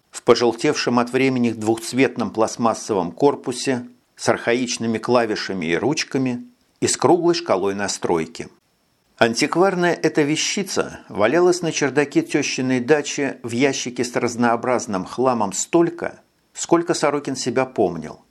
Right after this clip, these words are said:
и, насколько ему было известно, никогда не работала. Во всяком случае, на его памяти. Короче говоря, слышать доносящийся из этой заведомо мертвой коробки жизнерадостный голос ведущей «Маяка»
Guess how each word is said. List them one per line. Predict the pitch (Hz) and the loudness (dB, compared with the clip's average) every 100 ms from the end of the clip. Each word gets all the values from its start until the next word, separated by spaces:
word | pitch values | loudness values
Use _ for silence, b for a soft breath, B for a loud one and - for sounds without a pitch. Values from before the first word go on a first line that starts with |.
| _ _ _ - | _ _ _ 2
и, | 120 | 4
насколько | 117 - 147 135 127 | 2 2 0 2 2
ему | 123 123 | 4 4
было | 113 117 104 | 4 4 4
известно, | 87 101 151 170 - 151 - _ | 0 2 2 2 -2 -10 -10 _
никогда | 127 120 101 113 151 | -4 -2 0 0 -2
не | 143 | 0
работала. | 143 139 101 82 80 58 - _ _ _ _ _ _ | -2 -2 -2 -2 -4 -6 -10 _ _ _ _ _ _
Во | 110 110 | 0 0
всяком | - 95 85 | -2 -6 -6
случае, | 80 135 165 - 80 - | -4 0 0 -2 -8 -8
на | 98 | 0
его | 120 107 117 | 2 2 2
памяти. | 117 82 78 73 - - _ _ _ _ _ _ - | 0 -4 -4 -12 -16 -18 _ _ _ _ _ _ 2
Короче | 117 131 131 123 | 2 4 0 0
говоря, | 113 120 120 147 160 - _ - | 2 2 2 2 -2 -4 _ -10
слышать | - 117 143 - 110 | 0 2 2 0 0
доносящийся | 117 117 117 139 131 - 113 - 127 | 0 0 0 -2 0 -2 -4 0 0
из | - 104 | 0 0
этой | 131 127 | 2 2
заведомо | 107 123 120 131 120 120 | 2 2 2 2 2 0
мертвой | 117 123 120 117 110 | 2 2 0 -2 0
коробки | 117 117 120 - - 82 - - - | 0 2 0 -2 -6 -6 -6 -12 -2
жизнерадостный | 104 107 117 110 123 107 - 104 | 0 0 2 2 2 -2 -4 -4
голос | 98 117 107 - | 2 2 2 -2
ведущей | 95 101 113 85 - 95 | -4 0 0 0 -4 -4
«Маяка» | 85 80 80 - 156 | -2 -4 -4 0 -2